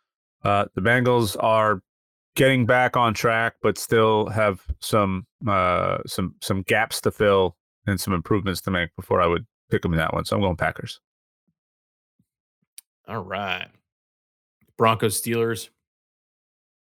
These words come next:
Speaker 2: Teddy B with a concussion. Anytime you're asking Drew Lock to lead your football team, it's gonna be tough for me to pick you.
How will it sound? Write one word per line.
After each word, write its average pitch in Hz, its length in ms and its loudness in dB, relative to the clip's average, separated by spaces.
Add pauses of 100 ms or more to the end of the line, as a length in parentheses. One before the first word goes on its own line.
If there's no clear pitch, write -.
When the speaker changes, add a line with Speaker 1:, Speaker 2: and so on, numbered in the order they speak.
(340)
Speaker 2:
Teddy 120 200 2
B 120 200 0
with 117 100 -4
a 107 60 -4
concussion. 98 540 -4 (1160)
Anytime 135 360 0
you're 123 120 2
asking 117 260 -4
Drew 107 180 -8
Lock 110 260 -2
to - 100 -14
lead 107 180 -8
your 107 80 -12
football 117 300 -4
team, 117 280 -8 (720)
it's - 120 -18
gonna 107 160 0
be 92 60 -10
tough 98 260 -6
for 104 60 -16
me 101 80 -10
to 95 60 -8
pick 113 240 -6
you. 123 120 -4